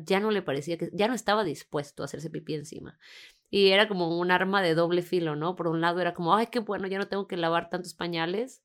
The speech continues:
porque, bueno, de repente sí le ponía pañal, aunque no le parecía a él. Eh, pero por otro lado, en la noche, por ejemplo, él no, o sea, él se despertaba y se daba cuenta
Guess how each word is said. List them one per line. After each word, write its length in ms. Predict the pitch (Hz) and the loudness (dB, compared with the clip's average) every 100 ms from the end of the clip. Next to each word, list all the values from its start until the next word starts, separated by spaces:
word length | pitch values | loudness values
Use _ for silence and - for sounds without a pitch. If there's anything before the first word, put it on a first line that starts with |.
| _ - | _ -8
porque, 300 | 175 185 170 | -2 0 2
bueno, 220 | 226 190 | 2 2
de 40 | |
repente 320 | 160 160 170 - | -2 -4 -6 -2
sí 100 | 190 | -2
le 80 | |
ponía 240 | 185 170 156 | 0 -2 -2
pañal, 340 | 170 165 170 | -2 -2 0
aunque 200 | 156 151 | -2 -2
no 100 | 143 | -4
le 100 | 151 | -4
parecía 580 | 156 151 139 156 151 - | -2 -2 -2 0 0 0
a 160 | 147 143 | -2 -2
él. 240 | 156 233 _ - - - - _ - | -4 -6 _ -20 -20 -20 -20 _ -2
Eh, 500 | 180 170 160 156 - | 2 4 4 0 0
pero 200 | 196 185 | 2 2
por 140 | 185 180 | 2 0
otro 260 | 185 240 | 2 2
lado, 520 | 240 220 208 220 277 269 | 6 6 6 2 2 0
en 140 | 185 | 0
la 100 | 175 | 2
noche, 400 | 185 214 - 269 | 2 0 0 -4
por 140 | 262 190 | -2 -4
ejemplo, 340 | 185 185 214 | -4 -4 -2
él 360 | - 208 202 202 | -2 -2 -2 2
no, 260 | 208 220 - | 2 2 0
o 80 | 190 | -2
sea, 160 | 185 - | -2 -2
él 160 | 196 180 | -2 -2
se 140 | - | -4
despertaba 640 | 175 - 180 180 190 214 466 - - - - - | -6 -4 -6 4 4 6 2 -2 -12 -18 -20 -14
y 80 | 175 | -8
se 120 | 180 | -4
daba 320 | 180 254 349 | 0 2 0
cuenta 580 | - 240 220 226 214 311 | 0 0 0 0 -2 -2